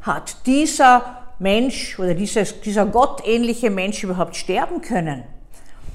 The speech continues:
Mir kommt das so vor, wie mich vor vielen Jahren ein Patient gefragt haben, „Frau Doktor, dass Sie einen Schnupfen kriegen, hätte ich nie gedacht.“ Also das hat mich so idealisiert, der hat, ist immer schon verbeugend zur Ordination hereingekommen.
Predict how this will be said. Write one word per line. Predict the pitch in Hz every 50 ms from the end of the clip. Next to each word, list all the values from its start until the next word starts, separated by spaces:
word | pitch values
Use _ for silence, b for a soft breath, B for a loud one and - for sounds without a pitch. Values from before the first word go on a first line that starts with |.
| b b b - -
Mir | 185 190 185
kommt | 190 202 202 202 -
das | 220 208 220
so | - 226
vor, | - - 220 208
wie | 214 214
mich | 214 214 208 - -
vor | - 196 170
vielen | - - - 233 254 277 226
Jahren | 180 165 151 160 185 202 214 208 196 208 -
ein | 170 165 -
Patient | - 175 175 - - 156 156 196 -
gefragt | - 196 - - 190 175 180 - - -
haben, | 180 175 175 b b b b b b b b -
„Frau | - - 143
Doktor, | 139 147 170 - - - - 185 165 - - - - - - -
dass | - 143 - - - -
Sie | - 214 247 269 247 -
einen | - 220 208 202 180
Schnupfen | 180 - - - 202 240 247 - - - 220 208 214
kriegen, | - - 208 190 175
hätte | 160 - - 208 214 - - 180
ich | 175 - -
nie | 170 160 160
gedacht.“ | 156 151 147 139 139 - - - - - - - B B B B B
Also | - 220 214 - 196 B B B B B
das | - 208 185 - - B B B B B B - - - - -
hat | 220 226 226 269
mich | 277 262 -
so | - 269 277
idealisiert, | 285 240 262 254 247 247 226 - - 254 254 285 294 - -
der | 226 214 214 214 208 208 - - - 185 185 190 196
hat, | 196 208 214 214 233
ist | 240 208 233
immer | 240 254 240
schon | 240 262 240
verbeugend | 220 - 220 - - - 165 160 185 220 226 254 240 233 240 -
zur | - 214
Ordination | 190 202 214 214 202 202 208 - 226 247 254 247
hereingekommen. | 220 185 165 160 170 170 170 - - 180 180 208 240 302